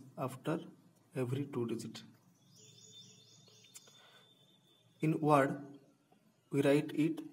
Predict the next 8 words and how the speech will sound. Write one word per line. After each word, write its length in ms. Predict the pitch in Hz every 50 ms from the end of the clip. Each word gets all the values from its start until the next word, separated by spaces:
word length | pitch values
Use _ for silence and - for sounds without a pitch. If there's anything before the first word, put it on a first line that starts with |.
| - - -
as 240 | 131 135 139 139 139 - - -
seven 500 | - - - - 135 127 131 135 135 135
lakh 180 | 135 143 151 135 - -
fifteen 360 | - 135 127 - 135 127 127 127 127 139 127 127 127 131 131 131 - - - - - _ - - 139 - - 139 127 123
thousand 480 | 127 139 127 127 135 143 156 165 165 - -
four 160 | - 127 123
hundred 280 | 127 123 123 131 147 135
ninety-six. 1120 | 127 120 120 123 123 123 170 185 - - - - - - - 165 160 - - - - -